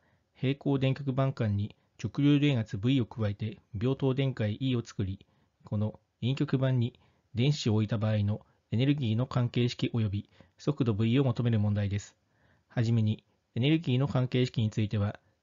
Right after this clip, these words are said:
電圧に電荷をかけるとエネルギー量に等しくなること及び、電子の電荷がEのため、二分の一エムブイ二乗イコールイーブイとなり、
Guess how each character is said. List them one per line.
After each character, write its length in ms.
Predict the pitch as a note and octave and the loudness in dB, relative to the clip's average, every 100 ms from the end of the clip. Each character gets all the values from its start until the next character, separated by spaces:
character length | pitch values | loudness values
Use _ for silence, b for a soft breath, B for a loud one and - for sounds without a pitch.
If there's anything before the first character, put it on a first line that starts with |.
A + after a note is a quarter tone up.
| - | -4
電 200 | A#2 D3 | -2 0
圧 180 | D3 C#3 | 0 0
に 120 | B2+ | 0
電 160 | A#2 B2 | 0 0
荷 160 | C3 | 0
を 60 | B2 | 0
か 100 | B2 | 0
け 100 | A#2+ | -2
る 120 | G#2 | -2
と 260 | G#2+ G2+ - _ - | -4 -8 -12 _ -4
エ 60 | |
ネ 80 | G#2 | 0
ル 100 | C3 | 0
ギ 140 | C#3+ C3+ | 2 2
ー 60 | |
量 160 | G#2 G#2 | 2 0
に 100 | A#2+ | 0
等 140 | - | 0
し 80 | B2+ | -2
く 120 | - | -2
な 80 | A2+ | -2
る 80 | A2+ | -2
こ 100 | A#2+ | -2
と 100 | C#3 | 0
及 180 | A#2+ G#2 | 0 0
び、 220 | G2+ - b b b b | -2 -6 b b b b
電 220 | G#2+ C3+ D#3 | -2 0 0
子 120 | - | 0
の 120 | A2 | 0
電 180 | A2 G#2+ | 0 -2
荷 120 | A2 | -2
が 140 | B2 - | -2 -2
E 140 | B2+ | 0
の 100 | A#2+ | 0
た 100 | G#2+ | 0
め、 200 | G#2 G2+ - _ _ _ _ _ _ _ _ _ _ | -2 -4 -8 _ _ _ _ _ _ _ _ _ _
二 140 | G#2 G#2+ | -2 0
分 120 | C#3+ | 2
の 60 | |
一 360 | C3+ - A#2 - _ _ - | 0 0 -4 -4 _ _ -4
エ 40 | |
ム 100 | A2+ | -2
ブ 100 | B2+ | 2
イ 80 | C3 | 2
二 140 | G2 | 0
乗 320 | G2+ A2+ - - - | 0 -2 -4 -8 -10
イ 80 | A2 | -6
コ 180 | - G#2 | -2 0
ー 20 | |
ル 200 | G2+ - _ _ | -2 -8 _ _
イ 140 | A2 A2 | -2 2
ー 40 | |
ブ 80 | A#2 | 2
イ 80 | A2 | 2
と 80 | |
な 100 | C#3+ | 2
り、 160 | G#2 G2 | 0 -2